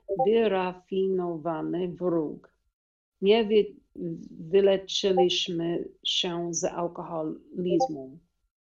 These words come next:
To, co naprawdę mamy, jest codziennie wyt-, e, wytchnieniem, które otrzymujemy, jeżeli zachowujemy dobrą duchową kondycję.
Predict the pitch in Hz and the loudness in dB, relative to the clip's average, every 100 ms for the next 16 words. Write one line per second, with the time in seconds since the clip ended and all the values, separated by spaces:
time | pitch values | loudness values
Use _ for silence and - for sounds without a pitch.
0 | _ - 196 240 247 - 190 190 175 170 | _ -2 2 2 0 -2 -2 0 -2 -4
1 | - 175 170 175 165 160 160 156 160 165 | -4 -4 -2 -4 -2 -2 -4 -6 -4 -2
2 | 165 - - 170 - 190 190 190 185 185 | -2 -4 -6 -6 -2 -2 0 0 0 -2
3 | - _ - 185 185 - _ _ _ _ | -6 _ -4 -4 -4 -20 _ _ _ _
4 | 180 165 156 156 160 156 190 190 - _ | -6 -4 -4 -4 -6 -4 -4 -4 -12 _
5 | 190 175 160 156 156 180 226 _ _ _ | -2 0 0 -2 -2 -4 -6 _ _ _
6 | _ _ - 196 190 185 - 202 190 - | _ _ -2 2 2 2 0 0 0 -2
7 | 202 190 185 170 165 151 151 170 185 - | -2 0 2 2 2 0 -2 -2 -2 -2
8 | 185 175 185 170 165 180 180 185 156 180 | -2 -2 2 0 0 -4 -2 -2 0 0
9 | 165 160 160 165 165 147 165 160 175 175 | 2 0 0 -2 -4 -2 -2 -2 -4 -4
10 | 170 175 175 147 151 175 185 202 180 208 | -4 -6 -6 -8 -6 -8 -6 -4 0 0
11 | 202 - 156 - | -2 -10 -12 -12